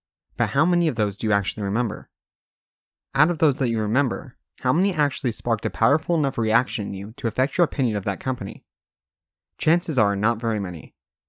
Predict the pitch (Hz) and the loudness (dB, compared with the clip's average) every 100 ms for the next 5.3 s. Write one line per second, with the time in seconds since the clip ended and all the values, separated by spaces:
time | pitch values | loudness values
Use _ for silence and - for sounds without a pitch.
0 | _ - 123 - 165 113 - 117 131 170 | _ -2 0 2 2 2 0 0 2 0
1 | - 185 - - 165 - 143 - 107 101 | 2 -2 -2 -4 -4 0 -2 0 -2 -2
2 | 101 110 131 - 170 151 135 117 127 127 | 0 2 2 0 -2 0 0 0 0 0
3 | 127 98 92 92 92 - 117 113 139 170 | 0 -8 -8 -10 -10 -8 -4 -2 -2 2
4 | 185 135 127 131 127 113 104 110 107 107 | 2 4 2 2 0 0 -6 -6 -6 0
5 | 131 113 - | 0 0 -4